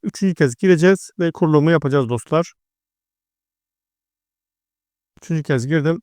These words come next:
ve burada select tuşuna basıyoruz. Yerimlerini eklemiş olduğumuz bunu seçiyoruz ve direkt olarak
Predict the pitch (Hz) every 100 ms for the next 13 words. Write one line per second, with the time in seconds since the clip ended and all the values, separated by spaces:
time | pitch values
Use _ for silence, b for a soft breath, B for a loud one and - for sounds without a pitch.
0 | _ 220 214 196 208 226 190 208 - -
1 | 214 202 - 190 170 139 - 139 196 -
2 | - _ 185 196 190 185 185 175 185 -
3 | 175 170 180 180 - 180 156 123 - 160
4 | - 185 175 180 - 220 190 196 180 180
5 | 196